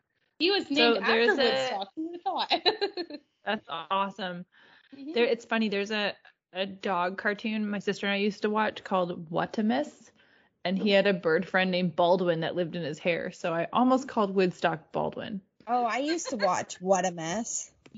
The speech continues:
Speaker 2: What a mess.
Speaker 1: What a
Speaker 2: My
Speaker 1: mess.
Speaker 2: dad loved it.
Speaker 1: I'll have
Speaker 3: Ugh.
Speaker 1: to look at it to see if it rings any bells, 'cause I do remember Baldwin.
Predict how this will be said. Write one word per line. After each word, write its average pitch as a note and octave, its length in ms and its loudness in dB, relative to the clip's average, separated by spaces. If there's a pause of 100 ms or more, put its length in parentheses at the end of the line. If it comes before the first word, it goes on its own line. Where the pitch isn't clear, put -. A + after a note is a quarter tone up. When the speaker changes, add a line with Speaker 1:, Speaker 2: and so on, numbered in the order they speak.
(600)
Speaker 2:
What B3+ 220 2
a B3 60 -4
mess. A3+ 520 -4 (320)
Speaker 1:
What D#4 220 -4
a D#4+ 60 -2
Speaker 2:
My D4 200 4
Speaker 1:
mess. G#3 100 2
Speaker 2:
dad F#3 320 4
loved E3+ 320 -2
it. D#3+ 240 -2 (1400)
Speaker 1:
I'll G3 100 2
have G#3+ 180 6
Speaker 3:
Ugh. - 60 -8
Speaker 1:
to E4+ 200 -6
look C4 120 -2
at B3+ 160 2
it G#3 160 -4
to A#3+ 80 -12
see B3 260 -4
if A#3+ 120 -6
it G#3+ 200 -8
rings A#3+ 220 -6
any B3 220 -4
bells, G#3+ 420 -2
'cause A#3 160 -10
I G#3+ 200 2
do B3 180 -2
remember B3+ 360 -4
Baldwin. G3 800 -2